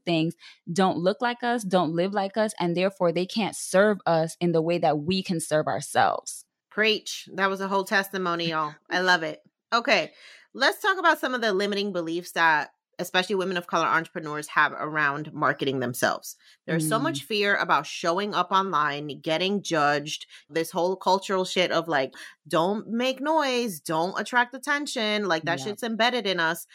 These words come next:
Speaker 2: So how do you recommend starting to work on overcoming those limiting beliefs so that we can show up for our businesses?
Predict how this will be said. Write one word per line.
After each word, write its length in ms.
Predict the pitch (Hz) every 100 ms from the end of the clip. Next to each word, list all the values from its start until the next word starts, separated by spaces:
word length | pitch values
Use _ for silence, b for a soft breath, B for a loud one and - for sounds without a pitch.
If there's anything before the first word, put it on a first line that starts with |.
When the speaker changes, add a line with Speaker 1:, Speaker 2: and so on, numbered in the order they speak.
| b -
Speaker 2:
So 200 | 226 214
how 560 | 247 254 294 330 302 - 214
do 100 | 240
you 140 | 226
recommend 520 | 214 202 208 185 180 175
starting 280 | 180 180
to 120 | 185 190
work 300 | 156 156 156
on 120 | 147
overcoming 640 | 151 151 - 147 139 -
those 240 | 160 147 151
limiting 320 | 147 151 143
beliefs 340 | 131 113 107 -
so 80 |
that 140 | 151 131
we 80 | 151
can 140 | 147
show 260 | - - 131
up 120 | -
for 100 | 143
our 100 | 143
businesses? 680 | 135 127 - - - -